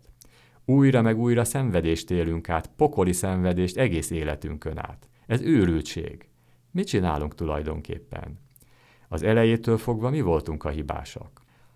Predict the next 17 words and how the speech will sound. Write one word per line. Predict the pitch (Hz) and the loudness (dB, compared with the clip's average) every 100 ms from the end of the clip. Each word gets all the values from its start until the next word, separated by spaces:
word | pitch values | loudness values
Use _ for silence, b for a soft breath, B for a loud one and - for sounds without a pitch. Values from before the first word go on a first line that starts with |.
| b - | b -2
Valaki | 87 87 - | 4 4 2
sértést | - - 90 180 101 - | -2 0 0 2 -2 -2
hozott | 104 104 107 | -2 -2 -2
nekünk | 104 - 101 | -4 -4 -2
ajándékba, | 107 104 101 101 101 95 101 101 104 | 0 2 0 0 -2 -2 -2 -2 -4
és | 110 - | -6 -4
mi | 147 | -2
elfogadtuk | 87 76 80 76 71 - 78 | 0 -2 -4 -6 -6 -10 -12
azt. | 90 90 - _ _ _ b b b b b | -14 -14 -20 _ _ _ b b b b b
Ha | 92 | 0
valaki | 90 92 87 - | 4 4 4 -2
sértegetésre | - 87 - 92 92 95 90 - 92 | 0 0 0 0 0 0 -4 -2 -2
hajlamos, | 95 92 95 92 95 | 0 0 0 0 -4
az | - 104 | -4 -2
az | 113 | 0
ő | 151 131 | 0 -2
problémája. | - 90 85 87 85 85 87 85 90 | 0 -2 0 0 0 0 0 0 -2